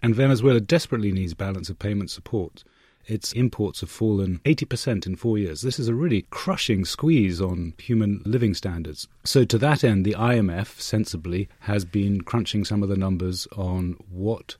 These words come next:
a bailout package would look like. And indeed, it's sobering once you start doing the maths. A really important component of that should this day or when this day comes, is the fast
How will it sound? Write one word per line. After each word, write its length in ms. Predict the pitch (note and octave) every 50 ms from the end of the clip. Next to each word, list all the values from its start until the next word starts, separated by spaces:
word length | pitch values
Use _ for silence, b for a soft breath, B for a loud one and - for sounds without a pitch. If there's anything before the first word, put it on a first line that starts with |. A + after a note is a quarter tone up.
| _
a 80 | - F#2
bailout 400 | E2+ G2+ G2 F#2+ F#2+ F#2 E2+ -
package 580 | - F#2 F2 - - F2+ E2+ D#2+ - - - - _ _ _
would 140 | - F#2+ E2+
look 220 | F#2+ G2 - -
like. 280 | G2 F2 D2+ D2 - - -
And 160 | F#2+ F#2+ F2
indeed, 340 | F#2 F#2 F2 G2+ G2 F#2+ E2+
it's 280 | F#2 C#2+ - - - -
sobering 540 | - - - C3 C3 A#2 - F#2+ F2+ E2 E2+
once 260 | F2+ F2+ D#2 - -
you 80 | G2 F2+
start 500 | - - - A2 G#2 G2+ F#2+ - - _
doing 240 | - G2+ F#2 F2+
the 60 | F2+ F2+
maths. 520 | G#2 G#2 F#2 D#2 D2 - - - - - _ _ _ - - - - _ _ _
A 100 | - C3+
really 300 | B2+ B2+ C#3+ D#3+ D#3 D3+
important 540 | C3+ A#2+ G#2+ - - E3 D3+ C#3 - A2 F#2
component 720 | - - G#2+ F#2+ - - - F#3 F#3 F3+ B2+ G2 E2+ - E2+
of 80 | D2+
that 240 | D#2+ D2+ D2 - - - B B B B B B B B B _ -
should 320 | - - D#3 D3 A#2 G#2
this 180 | G#2 G2 - -
day 260 | - G#2+ G2+ F#2+ F2+
or 120 | F#2 F#2
when 240 | G2+ A#2+ D3 D#3 C#3+
this 240 | A#2 G#2 F#2+ - -
day 200 | - G2+ F2 E2+
comes, 580 | - - - G#2+ F#2 D#2+ D2 D2 D2+ - - -
is 340 | - A2 A2 A2 G#2 F#2 -
the 140 | - - G2+
fast 540 | - - - C#3 B2+ A#2+ A#2 G#2+ - -